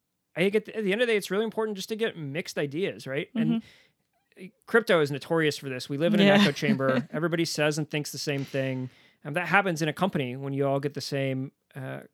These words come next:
Speaker 1: composition of, of ethnicity and, and gender. Uh, and so being able to have differing opinions from, because people are coming from different viewpoints is, is really important for me, um, and a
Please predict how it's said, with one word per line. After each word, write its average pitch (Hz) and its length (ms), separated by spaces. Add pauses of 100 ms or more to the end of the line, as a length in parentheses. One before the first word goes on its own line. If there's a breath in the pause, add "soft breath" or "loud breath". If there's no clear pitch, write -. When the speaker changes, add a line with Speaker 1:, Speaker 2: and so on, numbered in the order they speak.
(100)
Speaker 1:
composition 135 580
of, 127 260 (280)
of 127 640 (240)
ethnicity 139 520
and, 131 280
and 131 120
gender. 127 460 (480 soft breath)
Uh, 139 60
and 135 360
so 143 120
being 151 240
able 151 160
to 131 100
have 135 320
differing 139 340
opinions 135 600
from, 127 240 (180)
because 135 220
people 147 280
are 127 40
coming 139 240
from 123 100
different 135 240
viewpoints 131 460
is, 127 200
is 131 120
really 131 160
important 135 340
for 131 80
me, 120 240 (640 soft breath)
um, 127 320
and 127 80
a 120 40